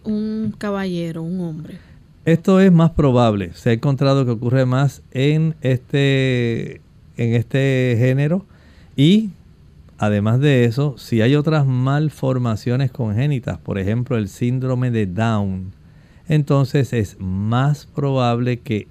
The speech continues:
Speaker 2: este tipo de situación también se pueda desarrollar. Por lo tanto, tome en cuenta que el tener, por ejemplo, si la madre tuvo este problema con el primer hijo, es más probable que otro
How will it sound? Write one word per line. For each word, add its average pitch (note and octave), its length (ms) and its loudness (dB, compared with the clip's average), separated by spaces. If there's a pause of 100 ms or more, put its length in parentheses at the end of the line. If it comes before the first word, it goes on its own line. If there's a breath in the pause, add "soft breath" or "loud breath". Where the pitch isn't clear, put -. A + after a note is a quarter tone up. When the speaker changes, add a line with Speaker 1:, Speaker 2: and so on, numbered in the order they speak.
Speaker 2:
este B2 320 0
tipo A#2 340 -2
de G#2 80 0
situación A2+ 600 -4
también G#2 460 -2
se G2+ 160 -6
pueda F#2+ 280 -2
desarrollar. A2+ 680 -2 (680 loud breath)
Por D3+ 200 4
lo F3+ 180 6
tanto, D3+ 540 0 (320)
tome C3+ 260 4
en C#3+ 120 2
cuenta C#3 540 0 (360)
que A#2 520 0 (120)
el A2 520 0
tener, C3 520 2
por A#2 240 -4
ejemplo, C3 560 0 (100)
si - 180 -6
la G2 120 -2
madre B2 680 -2 (380)
tuvo C3+ 240 2
este C3 180 -2
problema B2+ 500 0
con A#2 160 -2
el G#2 100 -2
primer A2 320 0
hijo, C3 260 0
es G#2+ 100 -4
más G#2+ 160 -4
probable A2+ 480 -2
que G#2 220 -8 (160)
otro C3 460 -2